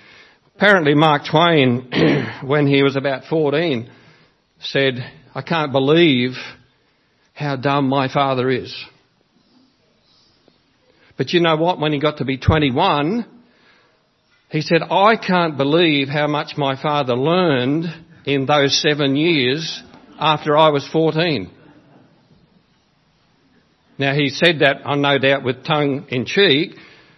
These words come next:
It wasn't that the father had gained so much. It was that Mark Twain realised that his father was a pretty smart cookie,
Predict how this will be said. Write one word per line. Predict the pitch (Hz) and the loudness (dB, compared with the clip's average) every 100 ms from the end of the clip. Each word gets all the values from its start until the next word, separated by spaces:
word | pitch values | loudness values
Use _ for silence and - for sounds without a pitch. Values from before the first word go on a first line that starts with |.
| _ | _
It | 139 151 | -6 2
wasn't | 180 175 151 | 2 2 0
that | 139 151 | 0 -2
the | 131 | -6
father | - 165 196 185 151 | 0 4 4 4 2
had | 151 139 123 123 - 120 | 4 2 0 -12 -14 -2
gained | 151 175 185 170 139 | 0 4 6 6 2
so | - 160 | 0 2
much. | 139 185 151 175 - - - - - - - | 2 2 0 -2 -4 -6 -8 -16 -20 -12 -6
It | 175 | 0
was | 156 147 | 2 2
that | 143 143 | 0 0
Mark | 165 160 160 | 0 0 -2
Twain | 156 147 139 | -2 0 0
realised | 131 156 208 254 214 127 98 104 143 151 - - _ _ _ _ _ _ _ _ - | 0 2 4 4 4 2 0 -4 -8 -10 -12 -20 _ _ _ _ _ _ _ _ -4
that | 139 139 | -2 -2
his | 135 120 - | -2 -4 -4
father | - 214 208 175 110 117 139 - _ _ _ _ _ - | -2 0 0 -2 -4 -4 -8 -16 _ _ _ _ _ -8
was | 139 135 | -6 -4
a | |
pretty | 123 - 156 143 | -6 -2 -2 -2
smart | - 151 143 135 - | -4 -2 -2 -4 -2
cookie, | 160 160 113 139 | -4 -2 -4 -6